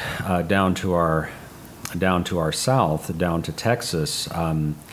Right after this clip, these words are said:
when you're talking about attorney generals and, um, constitutional rights. You know, the Attorney General of Texas, Ken Paxton, was asked kind of in the wake of the overturning of Roe versus Wade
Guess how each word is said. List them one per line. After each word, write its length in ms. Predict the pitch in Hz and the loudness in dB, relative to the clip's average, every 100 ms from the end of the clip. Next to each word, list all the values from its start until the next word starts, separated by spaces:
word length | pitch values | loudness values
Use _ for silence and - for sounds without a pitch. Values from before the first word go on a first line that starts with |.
| - - - - - | -16 -16 -18 -18 -4
when 100 | 92 | 0
you're 100 | 85 | 0
talking 360 | 78 95 90 85 | 2 2 2 0
about 180 | 82 | 0
attorney 340 | 76 - 92 82 | 0 -2 0 0
generals 680 | 76 87 85 82 80 82 82 | 0 2 2 0 -2 -6 -6
and, 580 | 80 78 78 76 73 | -4 -2 0 0 -2
um, 460 | 71 80 76 71 71 - | -4 -4 -2 -2 -4 -4
constitutional 800 | 95 92 - - 90 - 85 78 | 0 0 -2 -4 -2 -2 -2 0
rights. 400 | 98 113 85 - | 2 4 2 0
You 80 | 82 | -2
know, 120 | 80 | 0
the 100 | 80 | -2
Attorney 280 | 78 95 87 | -2 0 0
General 440 | 85 82 78 76 | 0 0 0 0
of 120 | 71 | -4
Texas, 520 | - 143 156 - 76 - | 0 0 0 -2 -4 -4
Ken 300 | - 85 80 | -2 -2 -2
Paxton, 720 | 90 98 107 - - 71 73 - - - - | 0 0 0 -4 -4 -2 -4 -8 -16 -16 -4
was 220 | 87 85 | 0 0
asked 560 | 78 85 90 - - - | 0 0 0 -2 -6 -6
kind 280 | 95 90 82 | -2 0 0
of 80 | 78 | 0
in 140 | 82 | 0
the 100 | 80 | 0
wake 500 | 82 85 95 98 - | 0 2 4 4 0
of 320 | 85 76 76 | -4 -4 -4
the 260 | 87 80 78 | -4 -2 -2
overturning 680 | 85 90 87 - 92 87 82 | 0 0 -2 -2 -2 0 0
of 120 | 73 | 0
Roe 160 | 85 80 | 0 0
versus 460 | 78 80 82 - | -2 -2 -4 -2
Wade 360 | 95 95 87 | 2 4 4